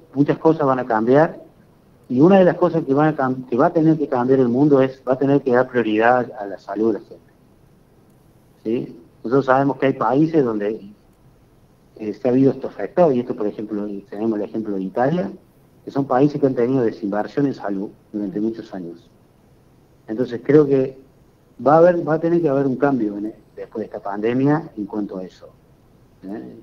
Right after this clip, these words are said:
Por ahí eso puede ser una de las cosas que puede llegar a cambiar. Y después ni hablar, porque hubo un montón de medidas que se, que se tomaron que nunca, nunca se habían tomado,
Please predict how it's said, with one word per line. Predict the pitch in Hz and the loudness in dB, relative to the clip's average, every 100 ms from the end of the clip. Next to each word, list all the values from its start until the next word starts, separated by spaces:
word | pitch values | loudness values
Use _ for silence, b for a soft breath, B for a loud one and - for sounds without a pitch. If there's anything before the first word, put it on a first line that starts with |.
| _ _ _ | _ _ _
Por | 107 | -6
ahí | 107 135 | 0 2
eso | 135 135 | 2 0
puede | 123 120 107 | -6 -4 -4
ser | 101 110 107 | -6 -6 -6
una | 113 110 | -8 -6
de | 104 | -6
las | 95 | -8
cosas | - 104 110 | -10 -12 -12
que | 101 | -10
puede | 107 98 | -8 -6
llegar | 98 95 | -6 -8
a | |
cambiar. | 90 90 92 | -10 -12 -8
Y | |
después | 98 - 180 | -6 -2 0
ni | |
hablar, | 110 117 147 110 B B B _ | 0 2 2 0 B B B _
porque | 98 113 | -6 0
hubo | 127 123 | 2 0
un | 123 120 | -2 -2
montón | 110 107 107 151 | -2 0 0 0
de | 135 | 0
medidas | 113 110 135 | -2 0 0
que | - | -2
se, | - - | -12 -18
que | - | -16
se | - | -14
tomaron | 95 104 135 131 | -10 -6 -6 -6
que | 104 | -6
nunca, | 104 151 165 131 117 | -2 0 0 -2 -2
nunca | 120 180 165 | 0 0 0
se | - | -4
habían | 104 110 104 | -4 -4 -4
tomado, | 98 95 98 113 - | -6 -6 -6 -6 -8